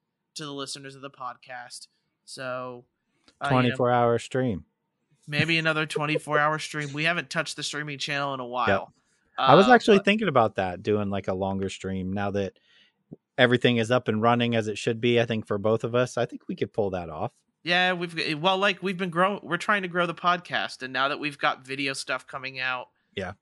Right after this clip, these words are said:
Speaker 1: uh, maybe next is trying to find a schedule to get the, uh, to, like, get streaming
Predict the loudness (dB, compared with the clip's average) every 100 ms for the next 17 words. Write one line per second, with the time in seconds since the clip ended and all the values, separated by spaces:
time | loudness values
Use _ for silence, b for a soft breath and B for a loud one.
0 | -4 -2 0 -2 -4 -8 -8 -8 -10 -10
1 | -14 -18 -18 -12 -12 -12 -14 -14 -14 -14
2 | -14 -14 -18 -18 -20 -16 -16 -16 -16 -14
3 | -14 -18 _ _ _ _ _ _ -6 -2
4 | 0 0 0 -4 -8 -10 -8 -8 -8 -8
5 | -10 -12 -16